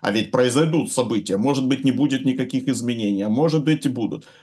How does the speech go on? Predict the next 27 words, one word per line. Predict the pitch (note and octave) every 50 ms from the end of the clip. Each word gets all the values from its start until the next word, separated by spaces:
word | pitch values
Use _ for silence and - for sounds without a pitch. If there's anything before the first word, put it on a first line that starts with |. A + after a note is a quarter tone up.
| _ -
В | C3+
общем, | C#3+ - - F3 E3 E3
и | E3
вот | D#3+ F#3 F3 -
тогда, | - D3 C3 B2+ B2+ D#3 G#3 A3 A#3
после | - - F3 E3 D#3+ D#3 D3
выборов | C#3+ E3 F#3 D#3 E3 D#3+ D#3 D3 -
президента | - C#3 C3+ B2+ C3+ C3 D#3+ E3+ D#3+ D3+ D3
С | C#3 - - C3+
Ш | - D3+ C#3+ C3
А, |
то | B2+ - C#3+ D3
либо | C#3+ C#3+ D3+ D3 C3 C3
старая, | B2+ - - - C#3+ C#3 C3 A#2+ A#2 G#2+ G#2+
либо | A2 A#2 B2 A#2 A2+ B2 B2
новая | C3+ C#3+ C#3+ C3 C3+ A#2+
администрация, | A2 A2 A#2 A#2+ A#2+ A#2 A#2 - - G#2 G2+ G2+ G#2 - - - - - - _ _ _ _ _
э, | - G#2 A2 A2+ A2+ A2+ A#2 A#2 A2+ A2+ A2+ G#2
в | - -
связке | - - A#2+ B2+ D3+ E3+ E3 D#3+ - D#3 C#3+
с | A#2+
другими | A#2 B2+ B2+ B2+ D3 D#3 D3 C#3
западными | B2 B2 C#3 C#3 - - A#2 A2+ B2+ B2 B2 B2
союзниками, | - C#3 C#3+ D#3+ G3+ G#3+ E3+ F3+ F#3 E3+ F3 E3+ E3 D#3+ D#3+ D3 - - _ _ _ -
э, | - B2 B2+ B2+ B2+ B2+ B2+ B2+
могут | B2+ D3 F3 F3+ D#3 D#3+ D#3+ D3+ - - _ _ _ _
показать, | - C3 C3 - - B2+ A#2 C#3+ E3+ F3+ E3+ E3+ - -